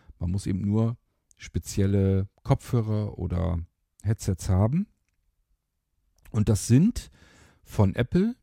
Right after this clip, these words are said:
die Apple AirPod dritte Generation. Das wäre dann die günstigste Alternative. Ich meine, sie kosten hundertvierzig Euro. Dann die mittlere Option, das wären die Apple AirPod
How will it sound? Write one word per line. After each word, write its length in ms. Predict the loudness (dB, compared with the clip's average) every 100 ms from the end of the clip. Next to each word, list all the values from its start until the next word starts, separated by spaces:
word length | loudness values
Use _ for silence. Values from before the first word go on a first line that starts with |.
| _
die 260 | -4 -4 -2
Apple 380 | -2 0 0 -2 _
AirPod 760 | -2 -2 -2 -4 -4 -6 -16 -20 _ _ _ _
dritte 460 | -2 4 4 4 2
Generation. 840 | 2 0 -6 -10 -12 -6 -4 -4
Das 180 | -6 -2
wäre 220 | 0 0
dann 160 | 0 -2
die 140 | -4
günstigste 640 | 0 0 0 -6 -8 -8
Alternative. 840 | -6 -6 -4 -6 -6 -4 -2 -2 -6 -8 _ _ _
Ich 140 | -20 -14
meine, 300 | -10 -6 -4
sie 120 | -4
kosten 420 | -4 -8 -6 -6
hundertvierzig 680 | -4 -6 -6 -10 -8 -10 -10
Euro. 400 | -8 -8 -8 -12 _ _ _ _ _ -20 -20 -20 -20 -12
Dann 580 | -2 2 2 2 -2 -4 _ _
die 160 | 0 2
mittlere 640 | 2 2 0 0 -2 -4 -6
Option, 540 | -12 -10 -4 -2 -2
das 260 | -4 -4 -2
wären 500 | 0 2 2 0 -2
die 180 | -4 -6
Apple 340 | -8 0 0 0 -2
AirPod 720 | -2 -2 -4 -4 -6 -10